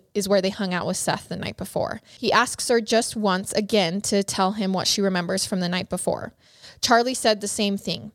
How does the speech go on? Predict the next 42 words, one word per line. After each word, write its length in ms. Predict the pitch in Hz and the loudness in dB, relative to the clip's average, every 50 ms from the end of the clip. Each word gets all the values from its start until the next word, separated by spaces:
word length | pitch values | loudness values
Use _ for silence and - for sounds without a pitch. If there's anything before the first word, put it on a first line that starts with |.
| _ _ | _ _
They 120 | 190 185 | 0 2
ran 220 | 180 185 180 180 196 | 2 2 2 2 2
into 220 | 233 240 247 254 | 2 2 2 0
him. 360 | 247 226 247 233 233 226 226 | 2 2 2 4 4 4 4
They 100 | 208 190 | 2 2
started 380 | 196 - - 202 214 170 180 - | 0 2 0 0 0 0 -2 -2
talking. 640 | - - 233 226 233 - - 220 214 214 214 214 214 - - - - - | 2 4 4 4 2 0 -2 0 2 2 2 0 -2 -4 -14 -20 -20 -6
He 120 | - 226 | 0 0
was 140 | 202 190 - | 0 0 2
fighting 300 | - 202 190 190 185 180 | 2 2 2 2 2 -2
with 140 | 180 180 - | -2 -2 -2
his 140 | 175 170 | -2 0
mom 280 | 202 202 202 202 208 202 | 2 2 4 4 2 0
via 200 | 185 175 175 165 | 0 0 -2 -2
text. 600 | - - - 240 254 269 - - - - - - _ _ _ _ _ _ | -2 0 2 2 2 0 -2 -8 -8 -8 -10 -12 _ _ _ _ _ _
But 200 | - 190 196 _ | -6 -6 0 _
then 540 | - 254 339 392 254 196 185 170 180 208 233 _ _ _ _ _ | 2 2 4 4 4 2 0 -2 -6 -10 -10 _ _ _ _ _
Charlie 480 | - - - 262 277 330 339 370 370 - | -6 0 2 2 4 4 4 2 2 4
adds 260 | - - 254 269 269 - | 2 2 2 2 0 -2
something 340 | - - 208 208 - 214 208 | -4 -2 -2 -2 0 -2 -2
to 60 | 208 | -2
her 160 | 226 - 190 190 | 0 0 0 0
story 480 | - - - - 226 233 214 185 175 | 0 0 2 4 4 4 4 4 2
that 140 | 170 170 - | 0 -4 -6
she 160 | - - 220 | -2 -4 -4
hadn't 440 | 202 - - - 247 262 302 294 226 | -4 -4 -4 0 0 0 0 -2 -2
mentioned 460 | 226 220 202 214 - - 208 180 - - _ _ | 0 0 0 0 0 0 0 -2 -4 -6 _ _
back 260 | - 190 180 190 - | 0 0 0 0 -2
at 100 | 185 - | -8 -8
the 60 | - 214 | -8 -8
house. 520 | - - 160 - - - - - - - _ | -4 -2 -2 -2 -2 -8 -12 -12 -12 -8 _
She 180 | - - 254 | 0 0 2
says 340 | 240 - - 240 240 262 - | 0 4 4 6 6 6 4
that 140 | - 254 233 | 2 2 2
when 160 | 226 220 214 | 2 -2 -2
Seth 320 | 220 - - 226 254 - | -2 2 2 2 2 2
was 160 | - 277 254 - | -2 -4 -4 0
getting 260 | - 240 226 220 208 | 0 0 2 2 4
ready 220 | 214 208 196 208 208 | 4 4 4 2 -2
to 160 | - - 202 | -2 -4 -2
leave, 600 | 196 196 220 214 180 160 151 175 208 - - _ _ _ _ _ _ _ _ | -2 0 0 -2 -2 -2 -4 -6 -8 -10 -18 _ _ _ _ _ _ _ _
they 140 | - 214 | 2 2